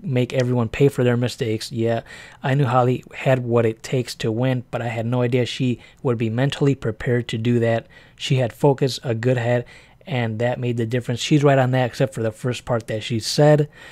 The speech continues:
And then she goes on to say that she wants a rematch, blah, blah, blah, blah.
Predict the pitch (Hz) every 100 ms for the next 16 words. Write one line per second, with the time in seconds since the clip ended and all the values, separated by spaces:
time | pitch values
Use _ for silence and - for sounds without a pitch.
0 | - - 139 135 - 127 123 120 117 -
1 | 117 110 107 - 117 113 117 110 110 107
2 | - 120 110 104 107 117 113